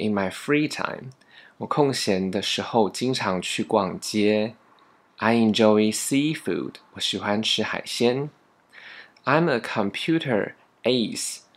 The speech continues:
我是个电脑高手。I moved to New York with my family when I was five。我五岁那年，随着家人搬到纽约。I was raised in a poor family。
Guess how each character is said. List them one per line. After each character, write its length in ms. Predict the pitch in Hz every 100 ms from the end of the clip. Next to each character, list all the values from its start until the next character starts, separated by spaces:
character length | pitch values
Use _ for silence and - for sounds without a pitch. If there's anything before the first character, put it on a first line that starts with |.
| _ -
我 60 |
是 280 | - - 104
个 140 | 95 -
电 280 | - 117
脑 200 | 92 - -
高 240 | 113 123
手。 340 | - - - - _ _ _ _ _ _ - - - 120
I 60 |
moved 320 | 127 160 165 -
to 60 |
New 160 | 120 123
York 480 | 120 120 135 95 -
with 240 | 101 117 117
my 180 | 113 107
family 680 | - 135 160 127 92 65 -
when 160 | 104 95
I 80 | 98
was 320 | 95 - -
five。 540 | - 120 98 101 - - _ - - -
我 100 | -
五 200 | 107 110
岁 220 | 95 127 123
那 260 | 120 107
年， 480 | 95 92 92 104 123 - -
随 320 | - 104 107
着 180 | 120 101
家 320 | - 123 131
人 320 | 107 98 95
搬 140 | 107
到 160 | 104 95
纽 260 | 90 - 98
约。 400 | 110 107 113 120 - _ _ _ _ - - - -
I 80 | 110
was 380 | 110 107 - 107
raised 420 | 120 143 165 - -
in 200 | 113 107
a 80 |
poor 440 | 98 - 113 117 123
family。 720 | - 101 104 95 - -